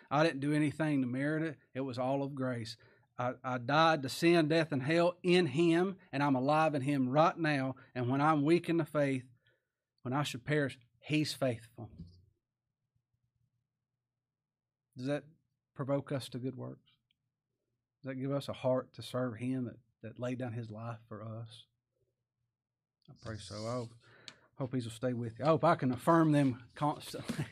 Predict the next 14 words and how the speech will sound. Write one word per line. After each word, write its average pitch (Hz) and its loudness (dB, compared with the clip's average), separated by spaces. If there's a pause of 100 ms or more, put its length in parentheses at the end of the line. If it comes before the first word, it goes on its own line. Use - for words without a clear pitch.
(220)
<laughs> 180 -8 (440)
Keep 139 -8
a - -6
notepad 123 -6
and 101 -14 (580)
remember 120 -4
them. 95 -12 (580)
Let's 117 -12
pray 107 -8
together. 101 -12 (3000)
Father, 170 4
be 180 4
with 165 0
us 123 -10